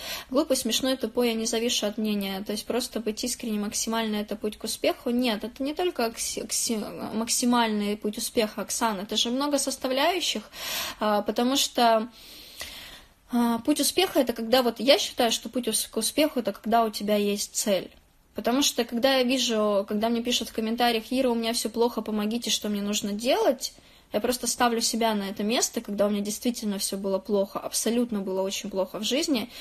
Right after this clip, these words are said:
Я почему-то не шла к блогеру и не писала ему в комментариях, и не спрашивала, что делать. Я просто брала и меняла свою жизнь, да.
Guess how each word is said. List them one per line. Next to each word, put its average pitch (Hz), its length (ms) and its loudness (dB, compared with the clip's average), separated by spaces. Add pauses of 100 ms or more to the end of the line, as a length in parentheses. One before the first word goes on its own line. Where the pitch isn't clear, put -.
(160)
Я 214 80 0
почему-то 247 360 0
не 226 100 0
шла 233 260 4
к 208 80 0
блогеру 220 440 2
и 208 40 0
не 208 100 -2
писала 233 360 2
ему 196 200 -2
в 190 60 -12
комментариях, 208 640 2
и 214 60 -4
не 202 80 -2
спрашивала, 233 500 2
что 208 200 -4
делать. 208 480 0 (220)
Я 196 60 -2
просто 208 260 -2
брала 214 440 2
и 381 40 -2
меняла 262 380 2
свою 262 260 0
жизнь, 214 400 -2
да. 247 260 -2